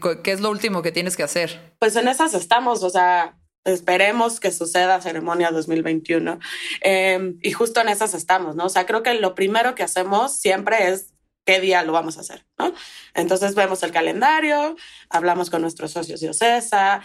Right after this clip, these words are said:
Speaker 2: hablamos con nuestros amigos de Normal y de Mutec y no sé qué, y es como, "Oigan, a ver, pues vamos a, le vamos a poner fecha a ceremonia. ¿En qué fecha no vamos a chocar con todos los demás, no?".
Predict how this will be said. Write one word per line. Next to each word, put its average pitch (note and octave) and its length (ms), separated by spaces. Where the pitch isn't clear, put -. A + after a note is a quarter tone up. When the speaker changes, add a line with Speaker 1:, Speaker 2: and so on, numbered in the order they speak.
Speaker 2:
hablamos E3+ 440
con D#3+ 160
nuestros D3+ 540
amigos E3 480
de D#3 100
Normal F#3+ 840
y D#3+ 80
de D3+ 140
Mutec F#3+ 720
y E3+ 60
no E3 80
sé E3 180
qué, B3 320
y A3+ 40
es F#3 160
como, F3+ 220
"Oigan, F#3 360
a E3+ 80
ver, E3+ 260
pues D#3+ 100
vamos A3 280
a, G3 200
le F3+ 120
vamos G#3+ 240
a G3+ 80
poner F3+ 240
fecha E3 260
a D#3+ 40
ceremonia. - 560
¿En F3+ 120
qué A3+ 140
fecha A3 340
no G#3 180
vamos G#3 340
a E3 200
chocar F#3 400
con F3+ 200
todos F#3+ 260
los E3 140
demás, - 360
no?". D#4+ 260